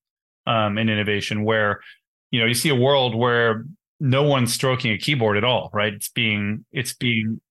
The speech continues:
ambiently listened to in the room and converted into whatever needs to be captured. And that intel is then converted into guidance in the future that helps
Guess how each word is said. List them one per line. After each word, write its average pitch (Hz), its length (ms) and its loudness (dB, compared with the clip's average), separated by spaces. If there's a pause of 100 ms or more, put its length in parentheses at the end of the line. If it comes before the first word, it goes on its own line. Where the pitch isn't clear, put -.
ambiently 117 800 0
listened 113 520 0
to 117 220 0
in 107 100 0
the 104 80 0
room 113 440 2
and 101 140 -2
converted 110 480 0
into 107 300 -2
whatever 107 360 0
needs 107 220 0
to - 80 -8
be 107 100 -4
captured. 117 520 0
And 104 260 0
that 120 160 0
intel 110 600 0 (420)
is 110 160 -4
then 110 180 0
converted 113 480 0
into 107 540 -2
guidance 113 420 0
in 117 80 0
the 104 80 -4
future 127 480 0
that 101 140 -2
helps - 400 -2